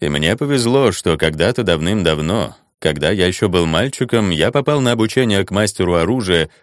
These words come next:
который учил и других знатных детей, в том числе и Кивила де Монтега, сына герцога. Мы дружили, пока оставались юными, а после я стал служить ему.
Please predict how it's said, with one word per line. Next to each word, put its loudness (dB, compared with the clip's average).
который 0
учил 0
и -2
других 0
знатных 0
детей, -10
в -20
том 0
числе 0
и -4
Кивила 0
де 2
Монтега, -2
сына 2
герцога. -2
Мы 4
дружили, 0
пока 0
оставались 0
юными, -6
а -2
после 0
я 4
стал 0
служить -2
ему. -12